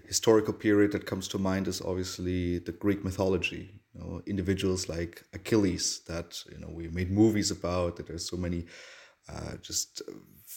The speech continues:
tales about. And, I mean, it, it, it does make sense. And this kinda leads into the next point, because this happens a lot, you know, in, in also our everyday language is, "Oh, I don't pretend to be Mother Teresa," where you, where you say, "Oh,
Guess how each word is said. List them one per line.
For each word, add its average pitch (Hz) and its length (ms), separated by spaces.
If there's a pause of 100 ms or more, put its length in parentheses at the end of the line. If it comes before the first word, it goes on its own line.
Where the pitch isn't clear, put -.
(140)
tales 110 460
about. 90 640
And, 85 400
I 98 100
mean, 120 160
it, 120 200
it, - 160
it - 140
does 143 220
make 123 180
sense. 127 460
And 110 120
this 123 100
kinda 131 180
leads 117 380
into 113 240
the 107 140
next 135 300
point, 104 280
because 101 380 (920)
this 143 160
happens 165 380
a 110 60
lot, 110 420
you 98 60
know, 101 160
in, 98 280
in 101 120
also 101 300
our 95 180
everyday 92 360
language 87 680
is, 95 360 (380)
"Oh, 110 160
I - 120
don't 120 180
pretend 113 300
to - 60
be 107 100
Mother 101 240
Teresa," 95 560 (260)
where 104 140
you, 95 320
where 95 120
you 95 120
say, 101 400
"Oh, 120 340